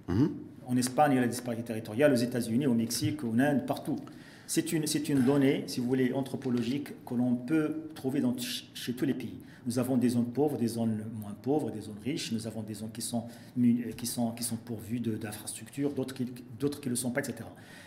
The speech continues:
Speaker 2: Le problème, le problème, je crois que le problème n'est pas là. Parce que nous avons quand même dans la Constitution une, une, une, une incitation à la solidarité interrégionale. C'est écrit dans la Constitution marocaine. D'ailleurs, on l'a vu avec l'eau, avec le, avec les, les, les fameuses autoroutes de l'eau, donc pour pouvoir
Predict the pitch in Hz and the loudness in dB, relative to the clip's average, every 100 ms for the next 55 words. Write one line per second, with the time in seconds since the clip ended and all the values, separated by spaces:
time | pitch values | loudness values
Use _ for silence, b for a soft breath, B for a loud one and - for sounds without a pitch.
0 | B - - 160 180 151 - 156 175 185 | B -4 4 6 4 2 2 4 4 2
1 | - 190 - - - - 170 170 151 143 | 0 -2 -4 -8 -16 -2 2 2 2 0
2 | 147 151 165 151 - 120 92 B B B | 0 2 2 2 2 2 0 B B B
3 | - - 151 139 127 156 190 147 151 131 | -4 2 4 6 8 6 6 4 4 6
4 | 135 135 143 120 123 - 170 143 135 127 | 6 4 -2 -2 -2 0 0 0 2 4
5 | 127 123 117 120 113 120 147 - - 139 | 4 4 4 4 2 2 2 2 2 0
6 | 190 139 127 123 - 175 147 131 127 170 | 0 2 2 2 0 4 4 4 2 -2
7 | 135 127 120 117 113 110 160 - - - | 0 0 0 0 0 2 2 0 -8 -8
8 | - 127 120 - 185 139 127 123 123 123 | -2 0 0 0 2 4 4 2 -2 -2
9 | - 113 101 - 139 190 - B B 117 | 0 0 0 -2 -2 -2 -4 B B 4
10 | 127 113 113 110 151 139 101 113 135 208 | 4 4 2 2 0 -2 -2 0 2 2
11 | - 98 101 110 107 - 95 113 107 113 | 0 -10 -10 -12 -14 -14 -10 -8 -8 -8
12 | 110 - - - - - 95 - 123 120 | -8 -10 -12 -14 -14 -16 -10 0 2 4
13 | 113 113 - - 110 175 - - 113 - | 2 -4 -6 -6 -2 0 0 -2 -6 -10
14 | - 98 117 110 - | -12 -6 -4 -4 -6